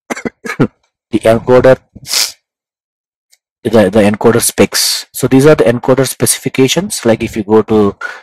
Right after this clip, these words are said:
F F mpeg initialization, one has to definitely take care of these initializations, and also you need to increment the frame pointer.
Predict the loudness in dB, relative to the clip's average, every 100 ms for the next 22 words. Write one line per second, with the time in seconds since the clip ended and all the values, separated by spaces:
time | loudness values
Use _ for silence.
0 | _ -4 -2 -2 -2 -2 -2 -2 -4 -2
1 | 0 0 0 -2 -6 _ _ _ _ -2
2 | 0 2 2 2 2 0 0 -4 -2 -2
3 | 0 0 0 0 0 -2 -4 -6 -4 0
4 | 0 0 -2 -4 -6 -12 -12 _ _ _
5 | _ _ _ 0 2 2 2 0 2 0
6 | -2 -4 -2 -2 -2 -6 -2 0 0 -2
7 | -6 -6 -14